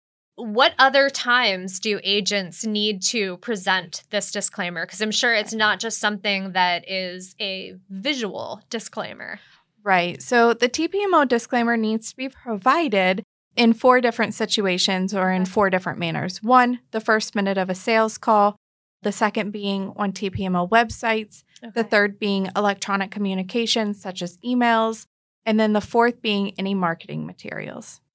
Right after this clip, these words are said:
Speaker 1: Okay. Now, how do you implement a disclaimer like this on a phone call?
Speaker 2: So for a phone call, and I know that we'll be discussing it later, this is kind of where that whole forty-eight hour scope of appointment rule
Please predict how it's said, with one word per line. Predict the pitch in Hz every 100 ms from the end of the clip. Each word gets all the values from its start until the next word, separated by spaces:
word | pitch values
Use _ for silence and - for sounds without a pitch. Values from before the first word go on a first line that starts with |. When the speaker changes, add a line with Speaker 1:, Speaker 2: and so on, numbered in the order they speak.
| -
Speaker 1:
Okay. | 214 - 196 202 196
Now, | 214
how | 214 254
do | 320
you | 302
implement | 208 226 226 208 190 180
a | 190
disclaimer | 202 196 - 208 196 190 185
like | 180 180 180
this | 185 185 -
on | 196 170
a |
phone | - 180 185
call? | 180 - - - - - _ _ _ _
Speaker 2:
So | - - 302
for | - 381 508
a | 523
phone | - 262 240 233
call, | - 202 190 196 233 -
and | 214 214 214
I | 226
know | 233
that | 254 269
we'll | 269
be | 262
discussing | 240 - 226 208 240
it | 247 220
later, | 202 190 190 190 -
this | 247 269
is | - 392 -
kind | - 247 240
of | 240
where | 214 214
that | 220 208
whole | 220 208
forty-eight | 208 - 208 214 214 196
hour | 180 185 190
scope | - 196 202
of | 190
appointment | 185 - 196 208 196
rule | 214 226 233